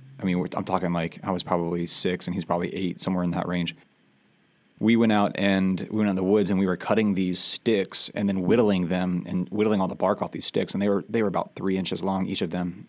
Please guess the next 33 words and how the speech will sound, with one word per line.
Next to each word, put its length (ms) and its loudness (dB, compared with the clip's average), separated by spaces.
And 200 0
we 140 2
played 360 -2
this 140 0
little, 260 0
we 80 -2
made 160 4
up 60 0
this 100 -4
little 140 2
game, 320 0
like 180 -6
a 20 -2
little 160 -4
gambling 520 0
game 200 -2
or 60 -2
something. 300 -4
And 80 -2
we 80 2
were 80 0
out 100 -2
there, 120 2
like, 200 -4
using 300 4
the 80 2
sticks 480 0
as 320 -2
our 180 -4
points 460 -4
for 160 -6
this 160 -6
game. 380 -2